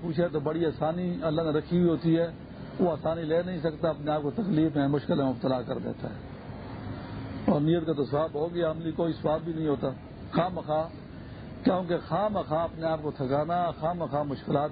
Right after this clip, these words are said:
میں ڈالنا، خواہ مخواہ تکالیف میں ڈالنا، یہ مجاہدہ نہیں ہے۔ کوئی آدمی ایک ٹانگ پر کھڑے ہو کے اگر نماز پڑھے تو اس کو کوئی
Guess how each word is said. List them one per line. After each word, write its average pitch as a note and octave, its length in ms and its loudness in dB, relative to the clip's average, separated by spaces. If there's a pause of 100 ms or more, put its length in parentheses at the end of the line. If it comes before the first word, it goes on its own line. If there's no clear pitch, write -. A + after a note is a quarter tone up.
میں C3+ 80 -2
ڈالنا، C#3 420 0 (720)
خواہ F3 140 4
مخواہ D#3 320 0
تکالیف C#3 380 0
میں C#3 120 2
ڈالنا، D3 300 0
یہ E3+ 180 6
مجاہدہ D3+ 440 2
نہیں D3+ 200 4
ہے۔ G2+ 100 -4 (4000)
کوئی E3+ 160 6
آدمی D#3 260 0
ایک D#3 160 2
ٹانگ D#3+ 200 0
پر D3 120 -2
کھڑے D3 180 0
ہو D3+ 60 2
کے C#3+ 100 -2
اگر C3 120 2
نماز C3 380 4
پڑھے E3 220 0 (1400)
تو G3+ 80 2
اس F#3 100 4
کو F3+ 80 4
کوئی G3 200 2